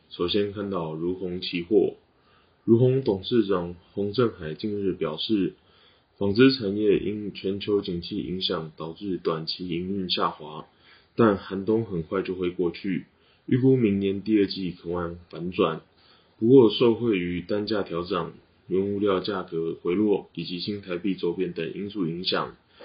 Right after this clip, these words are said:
如虹第三季毛利率表现有望优于预期。下一档个股期货看到技嘉期货，受惠于nvidia和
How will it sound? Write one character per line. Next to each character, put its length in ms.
如 140
虹 280
第 140
三 240
季 160
毛 180
利 160
率 160
表 200
现 280
有 120
望 300
优 180
于 240
预 140
期。 440
下 220
一 20
档 200
个 120
股 160
期 220
货 140
看 180
到 160
技 240
嘉 240
期 240
货， 380
受 260
惠 180
于 300
nvidia 560
和 340